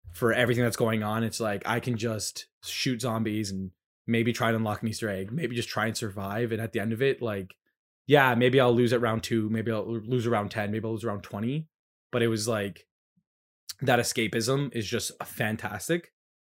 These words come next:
Um, and, and that's what I'm doing right now. So I'm just playing the <laughs> new Call of Duty,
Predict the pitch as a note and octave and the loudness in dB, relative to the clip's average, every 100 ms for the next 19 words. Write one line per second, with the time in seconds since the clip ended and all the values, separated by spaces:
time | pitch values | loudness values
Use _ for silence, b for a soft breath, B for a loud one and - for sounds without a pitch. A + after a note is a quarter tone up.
0 | _ _ G#2+ G#2+ G#2 F#2+ - C3 A#2 A#2 | _ _ -6 -4 -4 -6 -4 0 2 2
1 | A2+ G#2+ - - _ _ _ _ _ _ | 0 -2 -8 -12 _ _ _ _ _ _
2 | _ _ _ _ _ - - C#3+ C3 C3 | _ _ _ _ _ -16 -4 0 4 4
3 | - D3 D3 E3+ F#3 G3+ G#3 C4+ - - | 4 2 4 4 6 4 4 2 -2 -14
4 | - - C3 C#3+ D#3 - D#3+ D#3+ D#3 C#3+ | -4 2 4 4 2 6 8 10 10 10
5 | D3+ D3 D#3+ D3 D3 C3+ D3+ D3+ | 12 12 10 8 8 8 8 8